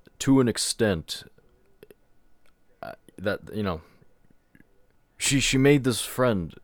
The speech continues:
uh, out, out of this lonely, quiet person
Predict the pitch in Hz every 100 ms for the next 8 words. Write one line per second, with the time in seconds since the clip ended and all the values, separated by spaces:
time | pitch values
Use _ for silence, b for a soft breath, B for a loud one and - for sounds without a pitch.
0 | - 82 57 92 87 92 95 85 90 -
1 | - - b b b b b - 104 117
2 | 110 101 - 104 107 92 - _ - _
3 | _ _ _ _ _ _ _ - 117 107
4 | - 80